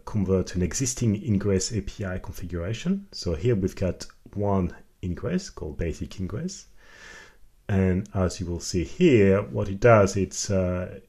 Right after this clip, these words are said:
it, it routes traffic to, um, the details backend of port ninety eighty, uh, based on the slash details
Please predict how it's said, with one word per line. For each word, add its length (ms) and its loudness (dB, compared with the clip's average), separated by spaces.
it, 60 -6
it 380 0
routes 280 4
traffic 600 2
to, 500 0
um, 600 -6
the 100 0
details 460 6
backend 340 4
of 220 -2
port 180 2
ninety 540 -2
eighty, 580 -4
uh, 380 -2
based 460 0
on 340 -2
the 160 -12
slash 560 -6
details 600 4